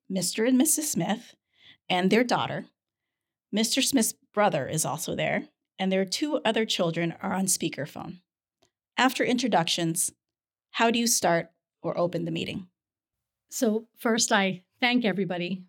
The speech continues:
Speaker 2: for taking the time to meet. Um, people are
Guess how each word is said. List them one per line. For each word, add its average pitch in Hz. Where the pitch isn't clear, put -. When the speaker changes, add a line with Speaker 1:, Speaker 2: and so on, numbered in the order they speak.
Speaker 2:
for 214
taking 180
the 175
time 175
to 165
meet. 160
Um, 156
people 233
are 220